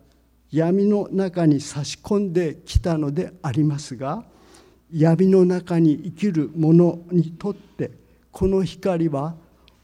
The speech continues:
恐ろしいものなのであります。すなわち、自分の正体を明るみに出されてしまうから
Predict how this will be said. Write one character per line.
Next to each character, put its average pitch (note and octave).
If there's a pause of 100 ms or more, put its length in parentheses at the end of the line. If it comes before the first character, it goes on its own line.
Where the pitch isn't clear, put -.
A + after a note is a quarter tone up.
恐 D3
ろ A#3
し G#3+
い -
も C3
の C3
な C#3+
の A#2+
で D#3+
あ D3
り B2+
ま C#3
す。 - (960)
す -
な F#3
わ D#3
ち、 -
自 C#3+
分 A#3
の A3+
正 G3+
体 D3 (240)
を F#3+ (220)
明 F3+
る G3+
み G3
に F#3
出 E3
さ G3+
れ F#3
て F#3
し -
ま D3+
う B2+ (100)
か D3+
ら B2